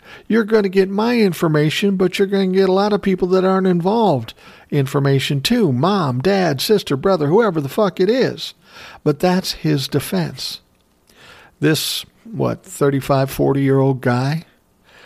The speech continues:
was an advisor to the president, is still <laughs> on his mom and dad's phone plan. Now, I thought that was fucking hilarious.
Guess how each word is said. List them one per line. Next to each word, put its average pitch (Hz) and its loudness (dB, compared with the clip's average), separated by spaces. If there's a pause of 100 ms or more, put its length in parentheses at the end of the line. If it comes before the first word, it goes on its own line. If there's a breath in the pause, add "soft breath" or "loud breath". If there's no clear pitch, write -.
(300 loud breath)
was 127 0
an 120 -2
advisor 139 0
to 135 -2
the 120 -6
president, 135 -2
is 147 -4
still 151 0
<laughs> - -20
on - -6
his 147 2
mom 143 0
and 147 0
dad's 135 -2
phone 135 -4
plan. 170 -2 (880 loud breath)
Now, 139 -2 (420)
I 175 2
thought 135 2
that 127 -2
was 110 -8
fucking 113 -4
hilarious. 127 -2